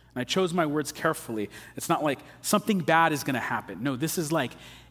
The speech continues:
impending national apocalyptic disaster. It's like Death Star level destruction. It's like the whole Ewok planet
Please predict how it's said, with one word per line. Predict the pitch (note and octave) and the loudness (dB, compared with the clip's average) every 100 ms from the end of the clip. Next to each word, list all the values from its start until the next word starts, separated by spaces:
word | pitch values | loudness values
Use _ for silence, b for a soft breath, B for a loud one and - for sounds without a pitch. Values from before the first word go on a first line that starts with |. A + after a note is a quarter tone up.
| - | -2
impending | E3+ D#3+ - F#3+ F#3+ G3+ F#3+ - - C3 | -2 -2 -2 -2 0 -2 -2 -6 -12 -8
national | C3+ D3 D#3 D#3+ - E3+ D#3 E3 - | -2 4 4 2 -2 0 -2 -2 -6
apocalyptic | - - D3+ - D3 C#3 C#3+ - C3 C3+ A#2+ | -6 -2 -2 0 -2 -4 -4 -6 -6 -6 -6
disaster. | A#2 G#2 A2 A2+ - - G2 - - - B B B | -6 -2 -2 -2 -6 -10 -12 -14 -20 -20 B B B
It's | - - | -2 2
like | E3 - - D3+ C3 - | 2 0 -12 -14 -10 0
Death | F3 E3+ - | 0 0 -6
Star | - - F3+ D3+ D3 C#3+ | -6 -4 2 2 2 0
level | C#3 C#3 C3+ C#3 B2 - - - | 0 0 0 -4 -6 -10 -14 -6
destruction. | B2+ - - D3 - - - F#2 - - B B B B | -4 -4 0 0 0 -6 -6 -8 -14 -20 B B B B
It's | B2+ D#3+ | -2 0
like | B2 - B B | 0 -2 B B
the | C#3+ | -4
whole | - - F#3 F#3 F3+ - | -4 -2 0 2 2 0
Ewok | F3+ F3 D#3 C3+ - | -4 0 2 2 0
planet | - C#3+ C3+ A#2+ | -4 0 0 -2